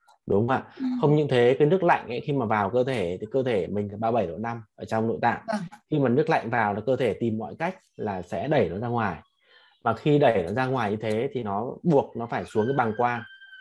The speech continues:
Speaker 1: Bàng quang đây này, đây là bàng quang này, này.
Speaker 2: Vâng
Speaker 1: Mà
Speaker 2: ạ.
Speaker 1: bàng quang thì ở ngay, ngay sát cái tử cung này. Đó, cái này bọn các bạn không, không có biết cái này. Nên nó rất
Speaker 2: Vâng
Speaker 1: là
Speaker 2: ạ.
Speaker 1: phí phạm cái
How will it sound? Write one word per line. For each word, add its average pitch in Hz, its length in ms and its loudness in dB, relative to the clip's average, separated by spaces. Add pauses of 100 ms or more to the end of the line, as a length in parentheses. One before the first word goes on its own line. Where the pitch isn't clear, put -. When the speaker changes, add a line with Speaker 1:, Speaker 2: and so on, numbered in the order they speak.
(880)
Speaker 1:
Bàng 110 160 -4
quang 120 240 0
đây 110 120 2
này, 95 100 -8 (160)
đây 113 120 -6
là 113 60 -2
bàng 104 180 -2
quang 110 200 -2
này, 98 100 -8
này. 90 100 -14 (640)
Speaker 2:
Vâng 262 80 2
Speaker 1:
Mà 131 60 4
Speaker 2:
ạ. 113 60 4
Speaker 1:
bàng 110 200 2
quang 131 260 2
thì 127 60 4
ở 101 100 4
ngay, 120 460 0
ngay 120 260 -2
sát 151 240 -8
cái 135 80 -8
tử 104 160 -2
cung 107 280 -4
này. 85 100 -18 (720)
Đó, 107 360 -6
cái 147 80 -2
này 127 120 2
bọn 104 220 -2
các 135 80 -2
bạn 107 260 -2
không, 131 240 -10
không 135 220 -12
có 139 80 0
biết 160 220 4
cái 139 80 2
này. 95 180 0 (960)
Nên 147 100 2
nó 151 60 6
rất 190 140 4
Speaker 2:
Vâng 254 100 4
Speaker 1:
là 247 60 2
Speaker 2:
ạ. 226 60 -2
Speaker 1:
phí 135 80 4 (120)
phạm 139 280 -2
cái 123 80 0